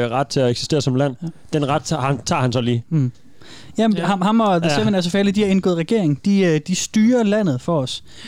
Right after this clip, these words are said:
Speaker 2: Og derfor kan de udskrive lov og den slags. Og, og på, øh, Asafali-gruppen, øh, og sådan noget. Folk hylder øh, hans, hans, hans fans, de hylder det, og det, yes!
Speaker 1: Det er også en
Speaker 2: Godt!
Speaker 1: stor ting at
Speaker 2: Ja,
Speaker 1: tage
Speaker 2: ja.
Speaker 1: et land, men
Speaker 2: Ja.
Speaker 1: hvem, hvem har han så sendt? Har han sendt den ind til Christiansborg, eller?
Speaker 2: Ja, det, det her, det er en pressemeddelelse, der er blevet sendt til regeringen. Ja,
Speaker 3: Ja.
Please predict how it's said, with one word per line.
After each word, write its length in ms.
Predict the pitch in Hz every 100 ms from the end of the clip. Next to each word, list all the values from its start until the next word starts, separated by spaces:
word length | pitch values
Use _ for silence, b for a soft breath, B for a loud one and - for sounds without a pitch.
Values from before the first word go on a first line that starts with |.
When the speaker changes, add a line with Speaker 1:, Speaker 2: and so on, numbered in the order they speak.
| B -
Speaker 2:
Og 40 |
derfor 160 | 190 185
kan 120 | 185
de 100 | 170
udskrive 320 | 165 - 151
lov 200 | 143 151
og 60 | 175
den 140 | 160
slags. 260 | 135 139 -
Og, 220 | 143 143
og 120 | 135
på, 240 | - 135 127
øh, 140 | 127 120
Asafali-gruppen, 680 | - - 175 202 147 139 117 117 110
øh, 340 | 117 120 110
og 80 | 120
sådan 80 | 139
noget. 160 | 131 - B B B
Folk 260 | - 151 135
hylder 220 | 165 190 - - - 135
øh, 300 | 123 127 123
hans, 160 | 131
hans, 220 | 123 127 135
hans 160 | 123
fans, 240 | 170 170 -
de 100 | 165
hylder 220 | 185 208
det, 100 | 151
og 100 | 131
det, 80 | 127 131 175
yes! 240 | 226 - - - -
Speaker 1:
Det 60 |
er 60 | 117
også 160 | 139
en 40 | 170 185
Speaker 2:
Godt! 160 | 214
Speaker 1:
stor 80 | 226
ting 160 | 226 147 147
at 60 |
Speaker 2:
Ja, 40 | 226
Speaker 1:
tage 80 | 185
Speaker 2:
ja. 40 |
Speaker 1:
et 60 | 170
land, 200 | 190 196 180 -
men 180 | 151 -
Speaker 2:
Ja. 60 | -
Speaker 1:
hvem, 180 | 170
hvem 200 | 160 175
har 160 | 165 147
han 140 | 143
så 240 | 131 151 135
sendt? 220 | 175 151
Har 100 | 131
han 120 | 127
sendt 220 | 185 170
den 100 | 160
ind 100 | 175
til 120 | - 147
Christiansborg, 460 | 147 135 - 190
eller? 280 | 165 131 117 113 196
Speaker 2:
Ja, 200 | 302 262
det, 120 | 240 196
det 80 |
her, 80 | 254
det 40 | 220
er 60 |
en 40 | 202
pressemeddelelse, 540 | 220 214 185 185 170
der 60 | 160
er 60 | 143
blevet 180 | 147
sendt 220 | 170 202 -
til 420 | 165 139 135 139
regeringen. 600 | 143 190 175 135 127 131
Ja, 60 |
Speaker 3:
Ja. 80 | 151